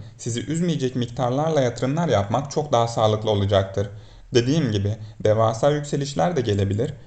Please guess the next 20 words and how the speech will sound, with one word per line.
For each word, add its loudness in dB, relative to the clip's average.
veya 6
yükseliş 0
de 2
gelmeyebilir. 2
Aksine -2
düşüşler -2
de -4
gelebilir. 0
Bundan 0
dolayı 2
riske -2
edeceğiniz 0
miktar -2
sizi -6
üzmeyecek 0
olursa 0
çok -2
daha 4
sağlıklı 0
olacaktır. 0